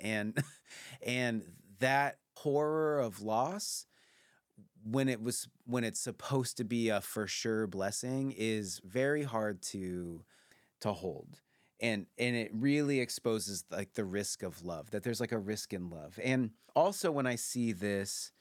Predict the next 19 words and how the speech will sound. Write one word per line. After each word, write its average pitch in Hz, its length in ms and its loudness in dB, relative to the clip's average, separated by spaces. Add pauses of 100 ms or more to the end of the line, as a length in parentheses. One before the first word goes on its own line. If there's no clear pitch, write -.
and 123 240 2
this 135 180 -2
is 131 80 -8
partly 120 720 4
just - 240 -4
as 127 220 4
a, 101 140 2 (120)
as 101 160 -2
a 101 60 -2
man, 127 460 4
as 104 160 -2
a - 20 -6
father 95 720 0 (1600)
who 143 260 6
is 117 320 2
adjacent, 131 840 -2 (240)
you - 80 0
know, 151 80 8
I'm, 143 200 4